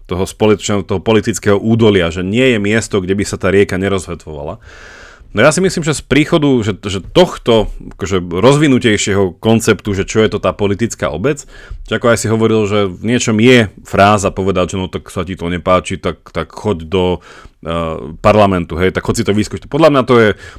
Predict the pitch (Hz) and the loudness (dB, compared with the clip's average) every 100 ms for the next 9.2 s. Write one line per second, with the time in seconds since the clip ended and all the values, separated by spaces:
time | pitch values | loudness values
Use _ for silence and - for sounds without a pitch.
0 | - 113 101 127 123 117 110 98 104 78 | -8 -4 -2 2 4 4 2 0 0 -2
1 | 73 90 127 113 101 107 98 98 101 - | -4 2 2 4 4 4 2 -2 -2 -4
2 | 101 92 110 113 113 98 85 98 98 98 | -6 -2 0 0 -2 -6 -2 0 0 2
3 | 98 95 92 92 90 90 104 107 92 85 | 4 4 2 0 0 -2 0 0 0 -6
4 | 82 80 92 143 120 104 107 110 107 104 | -6 -4 0 2 2 0 -2 -2 -2 0
5 | 101 95 90 98 - 98 175 160 143 143 | 0 0 0 -2 -2 -4 -4 -4 -4 -2
6 | 139 - 113 143 135 107 104 85 67 76 | -2 -4 -8 -2 0 0 -2 -6 -6 -6
7 | 78 - - - - - - 117 113 101 | -6 -12 -18 -18 -12 -10 0 0 4 4
8 | 113 - 101 104 104 110 - 87 90 101 | 2 2 2 4 2 2 -2 -4 -2 -2
9 | 143 | -2